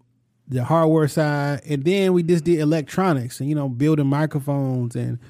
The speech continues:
um, I built a, I built the A M F M radio from scratch. You know what I'm saying? Learned all that other stuff, like, and I got that information in roughly about two, two and a half years,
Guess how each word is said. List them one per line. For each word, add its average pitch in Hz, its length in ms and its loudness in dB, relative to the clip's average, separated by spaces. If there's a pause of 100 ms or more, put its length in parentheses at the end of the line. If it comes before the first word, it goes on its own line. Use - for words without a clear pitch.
(280)
um, 127 500 -6
I 131 60 -10
built 156 260 2
a, 113 80 -4
I 147 140 -2
built 180 240 2
the 156 60 -2
A 170 180 0
M 196 140 -2
F 202 160 -4
M 196 120 -4
radio 202 320 -2
from 151 140 -8
scratch. - 480 -6
You 185 80 -2
know 208 60 2
what 202 80 2
I'm 185 60 0
saying? 180 340 2
Learned 190 280 4
all 180 200 4
that 185 100 2
other 180 180 0
stuff, 156 320 0
like, 156 280 -2 (200)
and 143 140 0
I 233 140 -2
got 180 220 0
that 220 160 -2
information 180 600 0
in 160 240 2
roughly 185 340 0
about 165 360 2
two, 196 260 0
two 185 180 2
and 165 80 0
a 160 40 -2
half 160 260 0
years, 175 460 0